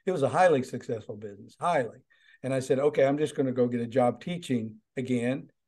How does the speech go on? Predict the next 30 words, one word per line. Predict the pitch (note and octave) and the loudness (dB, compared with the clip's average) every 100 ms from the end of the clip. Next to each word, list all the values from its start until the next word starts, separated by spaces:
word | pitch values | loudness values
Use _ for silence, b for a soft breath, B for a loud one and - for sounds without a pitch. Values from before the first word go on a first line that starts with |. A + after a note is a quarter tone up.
| _ | _
And | A#2+ B2+ | -4 0
I | C#3 | 2
don't | C#3+ | 4
want | C#3+ C3+ | 2 0
this, | E3 C#3+ C3 - - | 4 4 4 -2 -14
'cause | C3+ A#2 C3+ C3+ | -8 -6 -6 -6
this | B2 C#3 C#3 | -2 -2 -2
is, | B2 - - | -8 -10 -12
this | D3 C3 | -8 -6
is | B2+ | -4
miserable." | B2+ D#3+ C3 A#2 A2 B2+ - _ _ _ - | 0 0 2 0 0 -2 -4 _ _ _ -10
And | B2+ B2+ B2+ B2 B2 - - | -4 0 2 2 0 -16 -6
so | D3 | 4
I | C#3 | 6
went | E3+ F3+ F3 | 6 4 4
through | F3 | 4
all | D#3+ G3+ G#3 | 6 6 4
of | B2+ | 4
those | G#2+ - - - _ _ _ | 0 -6 -20 -20 _ _ _
pains | B2+ C#3 C3 A#2+ G#2 | -6 -2 0 -2 -4
and | A2 | -10
struggles | - B2+ A#2+ A2+ G#2+ | -4 0 0 -2 -8
that | A2 B2+ | -10 -8
you | |
described, | A2+ G#2+ - A2+ G#2+ G#2 G#2 | -8 -10 -8 -8 -8 -12 -14
you | A#2 | -12
know, | A2 G#2+ b b b | -12 -14 b b b
hating | E3 F3 D3+ C3 | 0 0 0 0
myself | B2 A2+ - A#2 G#2+ G#2 _ _ | 0 -2 -4 -4 -4 -10 _ _
or | A#2 A2+ | -12 -10